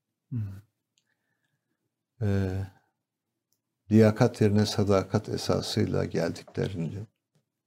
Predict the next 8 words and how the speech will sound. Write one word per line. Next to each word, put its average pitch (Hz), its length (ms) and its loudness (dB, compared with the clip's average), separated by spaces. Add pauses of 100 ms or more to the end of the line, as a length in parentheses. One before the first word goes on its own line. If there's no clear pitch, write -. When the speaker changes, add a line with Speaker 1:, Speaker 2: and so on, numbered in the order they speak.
(760)
Speaker 2:
düşünüyorum. 98 560 -8 (220)
Speaker 1:
Hı. 127 60 -8 (560)
Speaker 2:
Tanıdığım 90 480 -4
için. - 260 -12 (1400)
E, 98 380 0 (2000)
dolayısıyla 110 840 4
ciddi 110 400 6
bir, 107 360 4